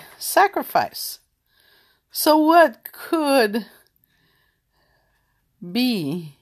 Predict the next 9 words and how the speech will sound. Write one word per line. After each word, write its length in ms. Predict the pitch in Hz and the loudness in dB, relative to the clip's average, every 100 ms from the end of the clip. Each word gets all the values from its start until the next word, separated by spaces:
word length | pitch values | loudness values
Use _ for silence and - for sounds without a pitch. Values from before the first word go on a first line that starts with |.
| _ _ _ _ - _ _ _ _ _ _ | _ _ _ _ -20 _ _ _ _ _ _
the 100 | 190 | -8
thing 320 | 196 247 262 233 | -6 -2 0 0
that 160 | 190 | -2
we 80 | 233 | -4
sacrifice 960 | - - 247 - 208 - - 151 160 - | -6 -2 -2 -2 -10 -10 -10 -8 -10 -14
to 140 | - | -18
create 400 | - 190 190 185 | -10 -8 -6 -6
that 180 | 190 208 | -8 -6
happiness? 840 | 233 285 - - - - - - | -8 -10 -12 -14 -16 -20 -20 -20